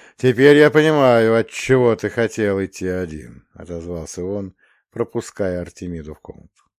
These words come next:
«Страшен ты тем погромом, который учинил.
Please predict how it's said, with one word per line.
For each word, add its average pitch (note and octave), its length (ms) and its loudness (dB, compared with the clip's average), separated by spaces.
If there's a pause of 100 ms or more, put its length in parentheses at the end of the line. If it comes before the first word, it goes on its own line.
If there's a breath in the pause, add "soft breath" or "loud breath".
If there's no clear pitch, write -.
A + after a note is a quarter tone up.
(1800)
«Страшен C3 640 2
ты B2+ 140 0
тем A#2+ 280 0
погромом, A#2+ 600 2
который F2 320 -8
учинил. E2 520 -12